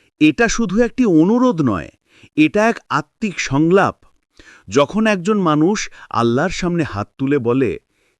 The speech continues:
"হে আল্লাহ, আমি আর পারছি না," তখন সেটা কোনো দুর্বলতার প্রকাশ নয়, বরং সেটা এক মহান আত্মসমর্পণ। এটা এমন এক মুহূর্ত, যেখানে পৃথিবীর সব শব্দ থেমে যায়,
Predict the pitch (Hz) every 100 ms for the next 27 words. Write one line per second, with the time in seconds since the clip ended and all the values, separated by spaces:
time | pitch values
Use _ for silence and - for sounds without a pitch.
0 | - 151 151 113 113 127 131 _ - -
1 | 110 127 165 170 - 117 139 - 143 101
2 | 71 - _ _ - 127 170 175 - 139
3 | 165 175 185 120 127 131 160 170 190 175
4 | 131 143 170 165 123 127 196 147 78 _
5 | - 87 107 147 180 - 143 170 175 127
6 | 113 110 170 226 - 147 - - 220 -
7 | 143 104 - 80 60 _ _ _ _ -
8 | - - 165 160 214 - 143 220 277 254
9 | 160 143 131 - 107 76 - _ - 95
10 | 147 175 196 143 151 - 175 170 - 131
11 | 147 - - 117 104 123 - 98 107 104
12 | 123